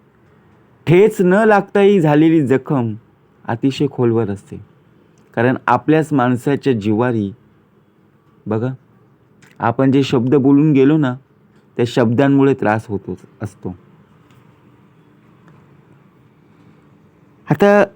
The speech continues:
आपण रस्त्यातून जाताना पायाला समजा जखम झाली, ठेच लागली, तर ती जखम बरी होऊन जाईल, परंतु एखाद्याला जर आपण शब्द बोलून गेलो ना, तर ते शब्द तो शेवटपर्यंत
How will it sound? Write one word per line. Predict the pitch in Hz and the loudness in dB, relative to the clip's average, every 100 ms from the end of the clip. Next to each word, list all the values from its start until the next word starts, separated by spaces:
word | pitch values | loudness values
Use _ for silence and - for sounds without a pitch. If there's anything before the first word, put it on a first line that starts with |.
| _ _ _ _ _ _ _ _ _ _ _ _ - | _ _ _ _ _ _ _ _ _ _ _ _ -4
आपण | 139 170 156 | 0 2 2
रस्त्यातून | 151 - 151 175 | 0 0 0 2
जाताना | 151 147 156 | 0 0 -2
पायाला | 147 139 131 139 147 | 0 0 2 2 0
समजा | 131 139 123 135 | 0 0 0 0
जखम | 107 113 135 131 | 0 -2 0 0
झाली, | 117 98 92 87 87 _ | 0 -2 -4 -8 -14 _
ठेच | 127 139 139 | 0 0 2
लागली, | 117 101 95 90 95 - _ _ _ - | -2 -2 -6 -10 -14 -20 _ _ _ -6
तर | 151 | -2
ती | 196 156 | -2 0
जखम | 143 156 196 202 208 - _ _ _ - | -2 0 -2 -2 -4 -10 _ _ _ -2
बरी | 135 175 | 2 4
होऊन | 254 240 185 | 4 2 2
जाईल, | 110 98 - - _ _ _ _ _ _ _ _ _ _ - | 0 -4 -10 -20 _ _ _ _ _ _ _ _ _ _ -6
परंतु | 110 123 131 - _ _ | -4 0 -2 -4 _ _
एखाद्याला | - 120 160 165 196 202 | -2 0 2 4 4 4
जर | 208 | 2
आपण | 202 190 185 | 2 2 0
शब्द | 185 147 156 | 0 0 2
बोलून | 143 143 147 135 | 2 2 2 2
गेलो | 113 123 | 2 0
ना, | 110 90 92 _ _ _ _ _ _ _ _ _ _ _ | -2 -6 -10 _ _ _ _ _ _ _ _ _ _ _
तर | 123 117 | -2 0
ते | 135 | 0
शब्द | - 139 127 127 131 | 2 0 2 0 0
तो | 143 | 0
शेवटपर्यंत | 127 120 123 - 123 | 0 0 0 0 -2